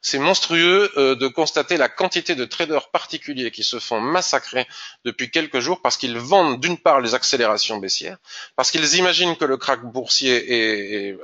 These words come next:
et donc ils vendent et ils se font, euh, piéger pratiquement systématiquement.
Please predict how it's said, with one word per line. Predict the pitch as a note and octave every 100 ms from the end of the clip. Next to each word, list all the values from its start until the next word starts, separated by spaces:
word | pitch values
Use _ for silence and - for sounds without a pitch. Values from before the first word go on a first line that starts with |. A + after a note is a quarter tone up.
| G#2
et | A2+
donc | A2+ C#3 -
ils | G#2
vendent | G#2 D#3 E3+ B2
et |
ils | G2+
se | F#2 G2
font, | - C#3+ B2+ G2+
euh, | - - - _
piéger | - C#3+ B2+ D#3+
pratiquement | - B2+ B2+ - D3+
systématiquement. | - D3 - C#3 A#2+ - - -